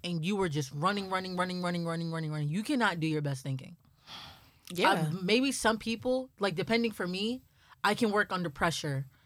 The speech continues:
Speaker 1: like this. I can work under pressure in these situations. But just regular life,
Speaker 2: I burn out, yeah.
Speaker 1: I
Speaker 2: I can't do
Speaker 1: can't.
Speaker 2: that every day, every week.
Speaker 1: I
Speaker 2: I
Speaker 1: can't do that every
Speaker 2: can't.
Speaker 1: day.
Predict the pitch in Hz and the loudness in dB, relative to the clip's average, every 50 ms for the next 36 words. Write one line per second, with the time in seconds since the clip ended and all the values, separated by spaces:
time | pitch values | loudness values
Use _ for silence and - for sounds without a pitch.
0 | _ _ _ 160 160 156 135 127 143 151 165 147 - - - - - 196 208 226 | _ _ _ -2 -2 -2 -2 -2 -2 0 0 0 -2 -6 -8 -6 -4 -4 0 0
1 | 233 214 214 202 - 180 170 156 - 175 165 160 - 170 160 160 151 - 170 143 | 0 2 0 0 -2 -2 -4 -2 -2 -2 -2 -2 -2 -2 -2 -2 -2 -4 -6 -8
2 | - 151 147 151 147 135 - - 175 - - - _ _ _ _ _ _ _ _ | -6 -4 -4 -4 -4 -4 -6 -10 -16 -18 -20 -20 _ _ _ _ _ _ _ _
3 | - 147 160 185 175 139 151 165 151 151 147 147 147 160 175 190 180 180 202 196 | -4 -2 0 0 0 0 0 0 0 0 -2 -2 0 0 0 0 0 0 -2 0
4 | 180 185 180 170 160 151 147 147 143 156 175 202 226 254 233 240 233 220 214 214 | 0 0 0 0 0 0 0 0 0 2 2 2 6 8 8 8 8 8 6 6
5 | 180 170 185 180 160 - - - 170 190 196 185 156 147 151 151 - 165 - 214 | 6 6 6 6 4 4 0 0 0 0 0 0 0 -2 -4 -2 2 4 4 4
6 | - - 254 240 226 233 240 233 - 233 214 190 185 185 180 175 175 170 156 151 | 4 4 4 6 6 6 6 6 6 4 4 4 4 2 0 -2 0 0 0 0
7 | 165 165 175 165 165 160 160 151 143 - - - 165 185 208 214 202 190 208 208 | 0 -2 -4 -4 -4 -4 -4 -4 -4 -4 0 4 4 6 6 4 4 4 4 4
8 | 247 190 170 160 190 170 131 131 | 4 2 2 4 4 2 2 0